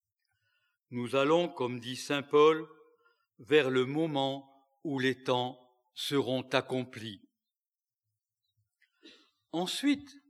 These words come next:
pour nous, ce projet ou volonté de Dieu n'est qu'amour. Nous avons été appelés pour être avec lui, le Christ, et dans ce compagnonnage, devenir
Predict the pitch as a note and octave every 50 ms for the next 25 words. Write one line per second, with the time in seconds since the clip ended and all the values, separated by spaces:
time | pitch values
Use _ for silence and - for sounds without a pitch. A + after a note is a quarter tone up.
0 | _ _ _ _ _ _ _ _ _ _ _ - - A2+ A2+ B2 D#3+ G#3+ C4 C4+
1 | C4 B3+ - - - - _ - - - D#3 - - - F#3 G#3+ A3 - A#3 C4+
2 | C#4 A3 D#3+ C#3+ B2+ A#2 C#3 F#3 F3+ E3 D#3+ D#3 - C#3+ C3 A#2 C#3 D3 C#3+ -
3 | F#3 A3 A#3+ B3+ B3+ A#3+ - - - _ _ _ _ _ _ _ _ _ _ -
4 | C#3+ D#3 F#3 F3+ F#3 - D3 C3+ A#2+ B2+ C#3 C#3+ B2+ A2 F2+ - - _ _ _
5 | _ _ _ _ _ _ _ _ _ _ _ _ _ _ _ _ _ _ _ _
6 | _ _ _ _ _ _ _ _ _ - D3 D3 E3+ G#3 A3 G#3+ B3 A#3+ A3+ A3
7 | - - A3 A3 G3+ - - G#3 A3 B3 C4 B3+ B3 - G3 G3+ - A3+ A#3 A#3
8 | - F3 F3 D3+ E3 E3+ E3 - F3 G3 A3 B3 A#3+ A3 D3 C3 C#3+ C#3+ - -
9 | - - A#3+ C#4 C4+ - - - - - - _ _ _ _ _ _ _ _ _
10 | _ _ _ _ _ _ _ _ _ _ _ - - C#3+ D#3 D3+ D3+ D3+ D3 C3+
11 | - - C3+ - - F#3 G#3+ G#3 - G3 F3 C#3+ C#3 C3+ C3 B2 C3+ D3+ E3+ F#3
12 | F#3+ F#3 - - - - _ _ _ _ _ _ _ _ _ B2 G#2+ F#3+ G#3 G3
13 | D3+ D3+ D#3 D#3 C#3 - E3+ E3+ F3 F3 E3 -